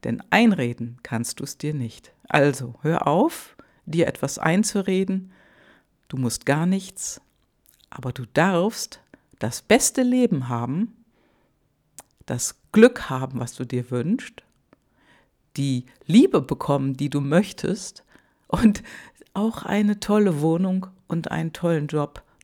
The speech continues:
neue Kollegen, tolle Kollegen, einen tollen Chef. Das darfst du alles. Ja, und wenn ich dich da drin unterstützen darf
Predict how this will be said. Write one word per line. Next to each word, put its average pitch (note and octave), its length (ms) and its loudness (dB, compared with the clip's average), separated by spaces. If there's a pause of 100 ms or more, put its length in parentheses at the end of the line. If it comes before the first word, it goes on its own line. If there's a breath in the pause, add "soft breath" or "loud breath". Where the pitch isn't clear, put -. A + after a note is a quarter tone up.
neue E3 360 0
Kollegen, D#3 760 -2
tolle F#3+ 300 2
Kollegen, E3 680 -2
einen D#3 240 -4
tollen F3 300 -4
Chef. - 380 -4 (500 loud breath)
Das F3+ 240 -2
darfst G3+ 500 -4
du G#3+ 180 -2
alles. D3+ 560 -6 (720)
Ja, D3+ 280 -4 (480 loud breath)
und C3 200 -8
wenn G#3+ 140 6
ich F4 160 0
dich A#3+ 180 0
da G#3 120 -2
drin F#3 240 -4
unterstützen E3+ 760 -6
darf D3 460 -4